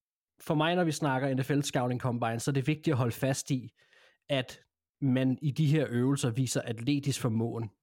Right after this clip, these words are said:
og ikke andet. Og det er vigtigt, fordi atletiske evner betyder ekstremt meget mere i college, end det gør i N F L. Øh, som mange af vores lyttere med garanti ved, så er college-niveauet jo noget svingende.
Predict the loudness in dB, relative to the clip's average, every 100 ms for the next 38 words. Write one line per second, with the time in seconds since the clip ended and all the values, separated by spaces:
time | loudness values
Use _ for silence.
0 | _ _ -4 0 0 -2 -6 -6 -8 _
1 | _ _ _ _ _ _ _ _ -4 2
2 | 2 2 0 0 0 0 0 0 0 2
3 | 0 0 2 4 2 0 -4 -2 0 0
4 | -2 -4 -2 0 2 2 4 2 2 0
5 | 0 0 0 -2 -6 -6 -6 -4 -2 -4
6 | -4 -6 -6 -10 _ _ _ _ _ _
7 | -10 -8 -8 -8 -4 -2 0 0 0 -2
8 | -2 0 -2 -2 -2 -4 -4 -4 -4 -6
9 | -6 -4 -6 -4 -2 -2 -2 -4 -4 -6
10 | -6 -4 -4 -4 -4 0 0